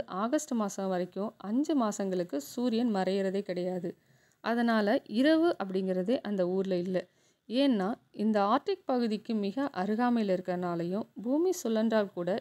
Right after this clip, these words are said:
இதுல எந்த மாற்றமும் ஏற்படாது. இதோட காரணமா கோடை காலத்துல அந்த நாட்டுல சூரியன் இருபத்தி நாலு மணி நேரமும் காணப்படும்.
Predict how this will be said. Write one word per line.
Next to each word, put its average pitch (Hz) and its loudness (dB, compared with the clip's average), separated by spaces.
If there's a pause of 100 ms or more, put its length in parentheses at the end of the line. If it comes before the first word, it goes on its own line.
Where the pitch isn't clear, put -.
இதுல 185 -4 (160)
எந்த 254 0 (140)
மாற்றமும் 196 -2
ஏற்படாது. 170 -4 (540)
இதோட 220 -2
காரணமா 247 0
கோடை 254 -2
காலத்துல 190 -2
அந்த 185 0
நாட்டுல 190 -2
சூரியன் 233 2
இருபத்தி 254 2
நாலு 208 4
மணி 175 0
நேரமும் 202 0
காணப்படும். 175 -4